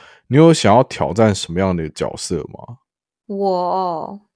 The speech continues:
Speaker 2: 我想要演很内敛的、很悲伤的角色。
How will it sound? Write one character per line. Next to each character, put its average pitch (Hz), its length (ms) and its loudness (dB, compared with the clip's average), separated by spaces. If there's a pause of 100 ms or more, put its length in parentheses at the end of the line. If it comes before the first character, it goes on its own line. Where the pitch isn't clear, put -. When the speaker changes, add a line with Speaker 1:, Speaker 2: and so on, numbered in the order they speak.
(120)
Speaker 2:
我 214 220 -8
想 214 360 -4
要 226 460 2
演 190 580 -10
很 185 680 -8 (480)
内 240 340 -2
敛 214 300 -4
的、 190 260 -6
很 180 240 -10
悲 196 240 -8
伤 190 260 -8
的 180 120 -8
角 - 240 -10
色。 - 320 -16